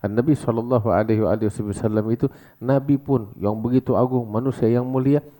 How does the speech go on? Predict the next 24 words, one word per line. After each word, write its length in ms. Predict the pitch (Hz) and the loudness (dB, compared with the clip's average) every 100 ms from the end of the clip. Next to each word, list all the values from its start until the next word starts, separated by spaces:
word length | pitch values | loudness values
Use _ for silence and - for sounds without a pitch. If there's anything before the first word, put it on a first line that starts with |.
| - | -12
beliau 320 | 113 131 151 | 0 4 6
keluarkan 680 | 151 160 165 - - - 139 | 4 0 -2 -2 -4 -4 -6
hartanya 400 | - 135 - 139 101 | -4 -8 -4 -4 -2
di 140 | 117 | -2
jalan 320 | 120 117 117 | 0 0 0
Allah 260 | 98 135 123 | -2 0 0
Subhanahu 640 | - 110 101 113 107 104 101 | 0 -6 -2 -2 -2 -4 -4
wa 20 | |
taala. 460 | - 95 110 92 - - _ - | -2 0 2 0 -6 -20 _ -8
Ketika 320 | - 113 110 | -4 0 0
beliau 320 | 107 117 120 | 0 4 4
ingin 320 | 90 117 110 | 4 0 -2
membangun 720 | 110 107 110 107 113 113 101 - | -2 -4 2 2 2 -2 -4 -12
masjid, 480 | - 98 - - 107 104 - _ _ - | -6 -6 -6 -4 -2 -2 -10 _ _ -4
eh, 100 | 101 - | -4 -4
An-Nabawi, 640 | 107 104 92 90 85 73 - _ _ _ _ - | -2 0 2 0 -2 -8 -12 _ _ _ _ -2
ya, 240 | 87 78 - - _ _ - | 0 0 -8 -20 _ _ -4
itu 240 | 107 - | 0 2
Nabi 320 | 127 120 139 | 2 2 2
bertanya, 500 | 117 123 - 131 123 - | 2 0 2 0 0 -4
"Ini 240 | 98 117 | -4 -4
tanah 680 | 120 113 107 135 139 - - - - | -2 -2 0 -2 -4 -6 -20 -20 -4
milik 300 | 123 135 - | 0 0 2
siapa?" 400 | 113 95 85 | 0 0 -4